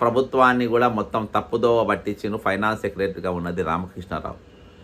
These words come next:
ఈరోజు రిటైర్మెంట్ ఇవ్వాల్సిన వాళ్ళకు కూడా డబ్బులు ఇవ్వకుండా మీరు కాంట్రాక్టర్లు దొబ్బుక తినండి అని చెప్పే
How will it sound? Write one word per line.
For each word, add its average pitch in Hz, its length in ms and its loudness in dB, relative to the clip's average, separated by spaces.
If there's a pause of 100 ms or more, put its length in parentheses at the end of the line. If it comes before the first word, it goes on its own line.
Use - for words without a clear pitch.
(240)
ఈరోజు 127 280 6
రిటైర్మెంట్ 131 640 2
ఇవ్వాల్సిన 123 440 4
వాళ్ళకు 113 240 2
కూడా 107 260 -2
డబ్బులు 104 260 0
ఇవ్వకుండా 120 480 0 (100)
మీరు 107 180 0 (140)
కాంట్రాక్టర్లు 113 560 0
దొబ్బుక 107 360 -2
తినండి 104 400 -4
అని 92 140 -6
చెప్పే 85 200 -8